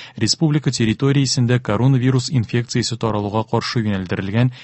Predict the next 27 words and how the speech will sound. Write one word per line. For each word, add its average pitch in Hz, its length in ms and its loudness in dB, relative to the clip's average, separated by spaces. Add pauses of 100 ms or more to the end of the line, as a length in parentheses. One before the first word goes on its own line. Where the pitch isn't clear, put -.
чикләү 131 460 0
чаралары 95 480 -2
гамәлгә 92 480 -4
кертелә. 95 480 -4 (480)
Тик 165 320 2
үз-үзеңне 143 560 4
изоляцияләү 117 720 0
режимына 104 420 0
карамастан, 110 720 -2 (300)
кешеләрнең 127 560 0
тормыш 120 400 0
ихтыяҗлары 95 680 -4
бар. 90 240 -4 (320)
Бу 117 160 -2
шартларда 104 580 0
төп 120 240 -2
бурыч 95 540 -2 (200)
республика 147 600 -2
халкын 127 340 2
товарлар 117 480 0
белән 120 240 2
өзлексез 117 560 0
тәэмин 139 400 4
итеп 90 240 -6
тору, 98 180 -2
диде 90 220 -4
ул. 87 260 -4